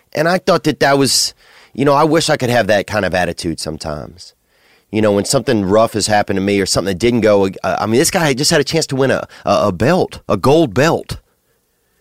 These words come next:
I mean, you don't get a chance to win a gold belt unless you are in, you know, unless you, you know, fist fighting a bitch up there on Beverly Hills Boulevard at one of these fancy belt shops,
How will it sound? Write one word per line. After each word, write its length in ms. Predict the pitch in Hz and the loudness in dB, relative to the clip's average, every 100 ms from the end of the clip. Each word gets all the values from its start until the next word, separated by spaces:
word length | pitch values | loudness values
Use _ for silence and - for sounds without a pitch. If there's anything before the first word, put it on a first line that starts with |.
| _ _ _ | _ _ _
I 60 | 107 | -2
mean, 140 | 110 | 0
you 120 | 104 | 2
don't 200 | 185 165 | 4 2
get 100 | 131 | 2
a 60 | 135 | 0
chance 260 | - 156 - | 2 0 0
to 80 | |
win 180 | 110 165 | 2 2
a 60 | 117 | 2
gold 300 | 104 98 78 | 0 0 0
belt 340 | 87 69 - - _ _ - | -2 -4 -8 -20 _ _ -6
unless 380 | 101 107 117 - | 0 2 2 2
you 100 | 123 | 4
are 80 | 113 | 2
in, 560 | 107 113 104 98 92 - _ _ _ _ _ _ _ _ | 2 0 2 0 -4 -12 _ _ _ _ _ _ _ _
you 380 | - - 104 120 | -14 -12 -4 0
know, 360 | 98 87 98 98 _ _ - | 0 0 -4 -10 _ _ -6
unless 340 | 101 107 113 120 | -2 0 0 0
you, 160 | 120 | -2
you 140 | 101 107 | 0 0
know, 300 | 90 87 95 _ _ _ _ _ _ _ _ _ _ - _ - | 0 -4 -10 _ _ _ _ _ _ _ _ _ _ -20 _ -20
fist 580 | - _ - 139 143 | -20 _ 0 0 2
fighting 320 | - 113 85 101 | 0 0 0 -2
a 60 | |
bitch 320 | 90 110 - | 2 0 2
up 120 | 117 - | -2 2
there 120 | 110 | 2
on 100 | 98 | 2
Beverly 360 | 110 104 104 92 | 2 2 2 2
Hills 260 | 117 104 | 2 2
Boulevard 440 | 85 131 98 104 101 | 2 2 2 2 2
at 40 | |
one 80 | 104 | 2
of 60 | |
these 140 | 95 - | -2 -2
fancy 360 | 117 107 104 | -2 -2 -2
belt 320 | 85 117 139 - | 0 2 0 0
shops, 560 | 110 101 110 - - | 0 0 -2 -6 -14